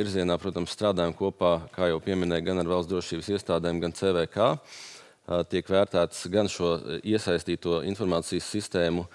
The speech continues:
gatavība, drošība un noturība, bet te ir svarīgi arī sabiedrībai, ā, saprast, ka Latvijā nav e-vēlēšanas, kuras, kuras tiešām var ietekmēt ar, ar kiberlīdzekļu starpniecību. Tas, kas mums ir elektroniski, ir šo balsu skaitīšanas process, ir elektronizēts,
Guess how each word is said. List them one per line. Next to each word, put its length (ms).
gatavība, 560
drošība 640
un 100
noturība, 560
bet 140
te 100
ir 80
svarīgi 380
arī 100
sabiedrībai, 720
ā, 140
saprast, 480
ka 80
Latvijā 400
nav 240
e-vēlēšanas, 800
kuras, 300
kuras 320
tiešām 400
var 160
ietekmēt 560
ar, 80
ar 160
kiberlīdzekļu 760
starpniecību. 720
Tas, 160
kas 160
mums 240
ir 80
elektroniski, 720
ir 80
šo 160
balsu 400
skaitīšanas 800
process, 480
ir 160
elektronizēts, 760